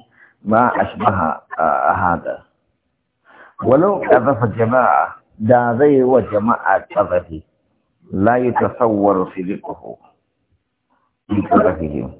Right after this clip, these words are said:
با صورة gaskiyarsa wannan قذفي. مثل أن يقذف أهل بلده. Kasirati, kaman jefi yan gari,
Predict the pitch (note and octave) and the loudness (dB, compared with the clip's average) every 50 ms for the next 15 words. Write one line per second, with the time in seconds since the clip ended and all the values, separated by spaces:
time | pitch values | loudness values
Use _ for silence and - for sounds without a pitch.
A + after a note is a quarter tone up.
0 | _ _ _ - E2+ F2+ G#2+ A2+ A#2+ A#2+ - - - - F#2 G#2 - - - G#2+ | _ _ _ -12 -4 0 2 2 2 2 0 -2 -2 0 0 0 0 -2 -2 0
1 | A2 A2 G#2+ G#2 G2 G2 G2 F#2+ F2+ F2 E2 - - - _ - G2 - A2 G2 | 2 2 4 2 2 0 0 0 0 -2 -4 -6 -12 -20 _ -8 -4 -4 -4 -4
2 | - - - A2 G#2 G#2 G#2+ - - F2 F2 F2+ F2+ F#2 F#2+ F#2 D#2+ - - - | -6 -8 -4 0 0 0 0 0 0 2 2 2 2 0 -2 -4 -6 -6 -6 -8
3 | - E2+ D#2 - - D2 C#2+ - _ _ _ _ _ _ A2 A2+ A#2+ C3 B2 C3 | -6 -6 -6 -8 -10 -14 -18 -20 _ _ _ _ _ _ 0 0 0 0 0 -4
4 | - B2+ B2 A2 G2 D2+ - - - - - - - - - - G2 F#2+ G#2 A2 | -4 -2 0 2 2 2 0 -2 -8 -16 -20 -16 0 2 4 4 4 4 2 2
5 | A#2+ A#2+ G2 F#2+ F#2 F#2+ F#2 F#2+ E2+ E2 E2+ F2 - - - G2+ F#2 F2 E2+ E2 | 2 2 0 -2 -4 -4 -4 -4 -6 -6 -6 -4 -2 -2 -2 0 0 0 -2 -2
6 | D#2+ - A#2+ - E2 D#2 D2 - - - _ _ _ _ _ - - _ _ _ | 0 0 0 0 0 -2 -4 -8 -20 -20 _ _ _ _ _ -20 -20 _ _ _
7 | _ _ _ _ _ _ _ _ _ _ _ _ _ _ _ _ _ - - A#2+ | _ _ _ _ _ _ _ _ _ _ _ _ _ _ _ _ _ 0 0 0
8 | B2 B2+ D3 D3+ C#3+ C3+ C#3+ C#3 - - F2+ - - - _ _ _ _ _ _ | -2 0 2 2 4 4 2 0 -2 -4 -8 -10 -12 -16 _ _ _ _ _ _
9 | _ _ _ _ _ _ _ _ _ _ - - A2 A2 B2 C#3+ D3+ D3+ C#3 A#2 | _ _ _ _ _ _ _ _ _ _ -2 0 0 2 2 2 0 0 0 0
10 | G2+ A2+ G#2 G2+ G#2 B2+ - - A#2 B2 C3 B2+ G#2+ G#2+ G2 F2+ E2+ | 0 0 0 0 0 -2 0 0 0 0 0 0 0 -2 -4 -4 -8